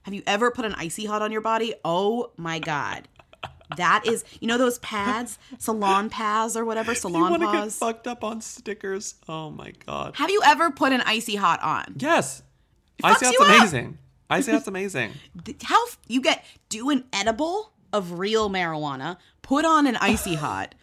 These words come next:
Speaker 1: and you will
Speaker 2: Of
Speaker 1: fucking,
Speaker 2: real marijuana.
Speaker 1: you will really fucking feel something. This sticker cannot do what an Icy Hot does.
Speaker 2: Do you know, <laughs> this is not an Icy Hot ad, please. Do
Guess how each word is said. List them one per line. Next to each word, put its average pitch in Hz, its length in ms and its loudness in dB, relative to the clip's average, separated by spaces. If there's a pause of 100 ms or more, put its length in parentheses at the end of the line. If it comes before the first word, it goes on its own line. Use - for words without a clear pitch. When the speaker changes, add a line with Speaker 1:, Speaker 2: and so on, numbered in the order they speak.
(300)
Speaker 1:
and 208 240 -4
you 233 200 0
will 262 320 2
Speaker 2:
Of 127 280 6
Speaker 1:
fucking, 160 200 2
Speaker 2:
real 175 460 4
marijuana. 107 580 0
Speaker 1:
you 311 140 8
will 359 320 -2
really 226 540 -4
fucking 233 640 -4
feel 262 380 -8
something. - 600 -12
This 226 300 -4
sticker 185 380 -6
cannot 180 460 -6
do 170 200 -6
what 120 220 -12
an - 120 -12
Icy 160 300 -6
Hot 120 280 -8
does. 147 320 -4
Speaker 2:
Do 147 120 2
you 175 120 4
know, - 60 -4 (500)
<laughs> - 380 -6
this - 280 -10
is 180 160 -6
not 120 160 2
an 120 80 0
Icy 117 260 0
Hot 120 160 2
ad, 110 280 2
please. 120 460 -6
Do 208 100 -18